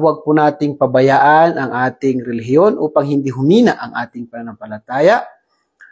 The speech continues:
at ganun din na hindi tumigas ang ating mga puso. Kabilang po sa pinakamalaking dahilan ng paghina ng ating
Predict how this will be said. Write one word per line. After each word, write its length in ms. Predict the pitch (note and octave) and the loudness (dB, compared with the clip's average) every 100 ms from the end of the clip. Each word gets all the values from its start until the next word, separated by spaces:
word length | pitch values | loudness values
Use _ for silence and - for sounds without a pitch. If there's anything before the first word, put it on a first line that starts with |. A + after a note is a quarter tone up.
| _ _ _ | _ _ _
at 320 | - E3+ G3+ G3+ | 0 2 2 0
ganun 320 | E3 E3 D3 | 0 0 2
din 240 | E3 E3 | 2 4
na 240 | E3 E3+ F3+ | 2 2 0
hindi 640 | C#3+ C#3+ C3+ D3 D#3+ D#3+ | -2 -4 0 2 2 0
tumigas 480 | B2+ B2 C#3 C#3 B2 | -4 -2 -2 -2 -4
ang 80 | A#2 | -10
ating 240 | - A2 | -10 -16
mga 240 | A2 G#2+ | -14 -14
puso. 240 | _ - - | _ -18 -14
Kabilang 480 | - F#3+ C4 B3+ G3+ | -6 0 2 2 2
po 400 | D3+ D#3+ - - | 2 2 0 -8
sa 240 | - - | -14 -12
pinakamalaking 800 | G3+ F3+ D#3+ C#3 C3+ B2+ A#2+ A#2 | -6 -4 -4 -2 -2 -4 -8 -12
dahilan 400 | F#2 A#2 C#3+ A#2 - _ _ _ _ _ - | -10 -2 0 0 -4 _ _ _ _ _ -8
ng 240 | C#3+ D3 D3 | -4 -4 -2
paghina 640 | D3 B2 F3 A#3 A#3 G3+ | -4 -2 2 4 4 2
ng 240 | D#3 C#3 | 0 -2
ating 480 | - D3+ D3+ C#3 C#3 | -4 -4 -2 -4 -2